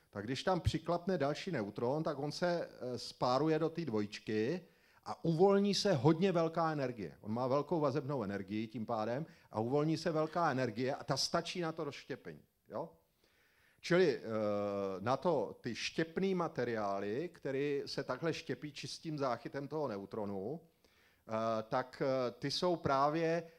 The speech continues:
ty lichý, eh, izotopy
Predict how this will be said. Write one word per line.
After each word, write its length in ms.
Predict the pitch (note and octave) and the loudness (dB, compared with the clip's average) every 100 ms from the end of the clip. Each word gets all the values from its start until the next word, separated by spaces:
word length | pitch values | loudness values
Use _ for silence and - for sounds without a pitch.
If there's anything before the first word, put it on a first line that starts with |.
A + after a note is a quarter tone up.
| _ _ | _ _
ty 140 | C3 | -2
lichý, 760 | B2 D3 - F#3+ F#3+ F#3+ F#3+ - _ _ _ A#2 | 2 2 2 0 0 0 -4 -8 _ _ _ -6
eh, 680 | A#2 A#2 A#2+ A#2 A2+ A2+ - | -2 0 0 0 0 -2 -4
izotopy 880 | B2+ B2 D#3 D#3+ D#3+ E3 E3 D#3+ | -4 0 0 0 0 0 2 2